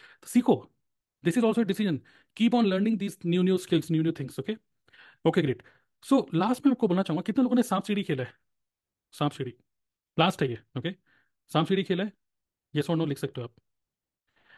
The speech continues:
Yes or no, करेक्ट? कभी कभार ऐसा दिन होता है कि, कभी कभार ऐसा दिन होता है कि यार, आप खेल रहे हो, भाई के साथ खेल रहे हो, और आपको हमेशा सांप ही काट रहे हैं, और भाई को भाई बस सीढ़ियाँ, सीढ़ियाँ मिले, यार, ये वो पहुँचे जा रहा है सीधा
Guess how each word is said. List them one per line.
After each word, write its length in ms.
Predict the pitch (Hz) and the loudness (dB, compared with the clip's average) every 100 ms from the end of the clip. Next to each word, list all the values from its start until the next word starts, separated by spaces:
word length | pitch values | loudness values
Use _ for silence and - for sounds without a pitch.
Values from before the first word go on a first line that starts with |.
| _ _ _ _ 139 | _ _ _ _ -2
Yes 160 | 139 | -2
or 80 | 143 | -2
no, 100 | 123 - | -4 -6
करेक्ट? 200 | 160 - _ _ - | -8 -8 _ _ 2
कभी 160 | 220 | 4
कभार 140 | 220 208 | 4 4
ऐसा 180 | 208 | 4
दिन 140 | 196 196 | 2 2
होता 180 | 175 185 | 0 -2
है 180 | 175 156 _ _ _ - | -4 -8 _ _ _ -4
कि, 440 | 170 175 170 160 - _ _ - | 0 2 0 -2 -8 _ _ -2
कभी 100 | 170 | 2
कभार 100 | 185 | 4
ऐसा 140 | 165 170 | 4 2
दिन 120 | 165 | 2
होता 160 | 160 | 2
है 60 | 165 | 0
कि 140 | 165 | 0
यार, 340 | 160 160 139 131 | 0 -2 -4 -8
आप 140 | 139 - | -8 -2
खेल 200 | 151 151 | 0 2
रहे 80 | |
हो, 140 | 156 139 | 2 2
भाई 140 | 127 | 0
के 80 | 135 | -2
साथ 100 | 139 | -4
खेल 200 | - 139 | -2 0
रहे 80 | 143 | 0
हो, 160 | 123 _ _ - | -4 _ _ 0
और 120 | 151 | 2
आपको 200 | 143 165 | 2 2
हमेशा 240 | 147 143 151 | 0 0 -2
सांप 220 | 143 156 | -2 -2
ही 60 | |
काट 200 | 147 135 | -4 -6
रहे 100 | 135 | -8
हैं, 100 | 127 - _ _ _ 160 | -10 -14 _ _ _ -2
और 80 | |
भाई 180 | 131 151 | 2 4
को 100 | 165 | 4
भाई 200 | 156 151 | 2 0
बस 300 | 151 139 - _ _ _ _ _ _ - | -2 -6 -8 _ _ _ _ _ _ -12
सीढ़ियाँ, 340 | - 160 160 | -2 0 0
सीढ़ियाँ 280 | 160 160 151 | 0 0 0
मिले, 160 | 147 156 | 0 0
यार, 120 | 156 | -2
ये 60 | |
वो 100 | 156 | -4
पहुँचे 260 | 151 139 160 | -4 -4 -2
जा 60 | 147 | -2
रहा 80 | |
है 60 | 151 | -2
सीधा 260 | 160 156 | -2 -4